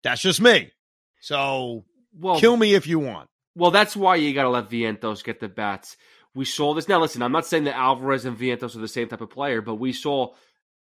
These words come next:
Speaker 2: Alvarez early on scuffle in these same spots, and Vientos just hasn't had the opportunities. So
Speaker 1: Yeah.
Speaker 2: you give him those opportunities, and eventually you hope it's gonna start working out.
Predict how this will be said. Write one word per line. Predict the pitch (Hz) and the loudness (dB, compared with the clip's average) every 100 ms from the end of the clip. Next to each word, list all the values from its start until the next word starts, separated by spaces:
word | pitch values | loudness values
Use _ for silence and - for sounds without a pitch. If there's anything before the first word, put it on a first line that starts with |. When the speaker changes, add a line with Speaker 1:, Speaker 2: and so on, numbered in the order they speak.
| - | 0
Speaker 2:
Alvarez | 123 156 156 131 123 117 113 - _ | 4 4 2 -2 -2 -2 -4 -12 _
early | 147 147 147 135 | -2 0 2 0
on | 123 151 127 | 0 0 -4
scuffle | - - 147 151 165 147 | -8 -6 -4 -4 -4 -4
in | 139 | -2
these | 139 143 | -4 -2
same | 147 147 | -4 -6
spots, | - 156 - - _ - _ _ _ - | -4 -6 -6 -12 _ -20 _ _ _ -8
and | 135 127 | -4 -4
Vientos | 123 131 127 175 208 151 143 | -4 -2 0 -2 -2 -4 -2
just | 160 160 | -6 -6
hasn't | 151 147 151 | -8 -8 -8
had | 147 139 | -6 -6
the | 139 | -4
opportunities. | 131 127 - 165 196 101 80 - _ _ _ _ | -4 -8 -10 -8 -8 -10 -16 -20 _ _ _ _
So | - | 2
Speaker 1:
Yeah. | 254 233 | 4 4
Speaker 2:
you | |
give | 117 160 | 0 0
him | 185 | 0
those | 202 165 | -2 0
opportunities, | 170 170 135 175 185 170 151 127 | 0 -2 -4 -2 -2 0 -2 -2
and | 123 120 - | -2 -4 -8
eventually | - 135 139 160 - 160 156 | -8 -2 -2 -2 -6 -6 -6
you | 156 135 135 | -4 0 -2
hope | - 185 208 147 _ _ _ | 0 0 0 -2 _ _ _
it's | - | -12
gonna | 139 | -10
start | 131 127 | -6 -4
working | 123 117 | -4 -6
out. | 110 73 | -10 -12